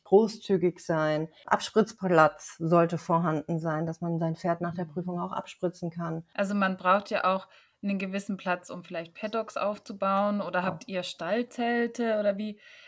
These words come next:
Speaker 2: wie wird die Unterbringung der Pferde überhaupt geregelt
Speaker 1: Genau.
Speaker 2: und wie viele Pferde kommen da?
Speaker 1: <laughs>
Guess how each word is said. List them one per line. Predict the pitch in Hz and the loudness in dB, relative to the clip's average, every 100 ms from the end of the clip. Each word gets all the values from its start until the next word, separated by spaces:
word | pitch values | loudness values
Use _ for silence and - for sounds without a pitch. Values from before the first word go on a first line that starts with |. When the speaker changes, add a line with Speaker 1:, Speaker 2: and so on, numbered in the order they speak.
| - | -10
Speaker 2:
wie | 208 202 | -4 0
wird | 226 226 | -2 -2
die | 214 208 | -6 -6
Unterbringung | - 214 220 214 208 202 196 190 | -4 -2 -2 -2 -4 -4 -2 -4
der | 165 | -8
Pferde | - 180 190 202 | -12 -12 -10 -10
überhaupt | 226 226 226 - - | -12 -10 -10 -14 -16
geregelt | 226 233 233 | -6 -2 0
Speaker 1:
Genau. | 170 | 2
Speaker 2:
und | 202 | 0
wie | 175 | -2
viele | 160 - 208 294 | -6 -2 0 0
Pferde | 262 269 247 247 | -2 -4 -2 -4
kommen | - 254 254 247 | 0 4 6 6
da? | |
Speaker 1:
<laughs> | 220 - 202 | 4 2 -2